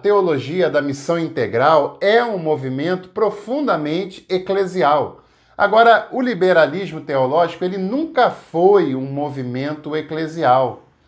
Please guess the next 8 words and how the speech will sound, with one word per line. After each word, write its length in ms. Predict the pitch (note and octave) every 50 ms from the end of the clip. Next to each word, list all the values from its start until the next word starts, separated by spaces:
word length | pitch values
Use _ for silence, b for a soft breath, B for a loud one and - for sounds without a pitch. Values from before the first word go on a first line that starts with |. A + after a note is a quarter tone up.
| b b b b b b b b b b b b
É, 340 | b C3+ C3+ C3+ C3+ C3+ -
os 300 | D3+ D3 C3+ A#2+ A2+ C#3+
ícones 520 | A#3 C4+ C#4 - E3+ D#3+ D3+ C#3+ C3 A#2 A2+
do 140 | B2 C#3+
liberalismo 760 | C#3 C3+ C3+ A#2+ C3+ C3+ C3+ B2+ A#2 A#2 C3 D3+ C#3+ C#3 B2 A#2
teológico 640 | - B2+ A#2 A2+ A2+ A#2+ D3+ F3 F3 E3 - - D3
nunca 260 | E3 G#3+ C4+ C4 C4
quiseram 880 | B3+ C4 - A3 F3+ B2+ A2 A2+ D3 F3 G#3 A3 G#3 F3 D3 B2+ A#2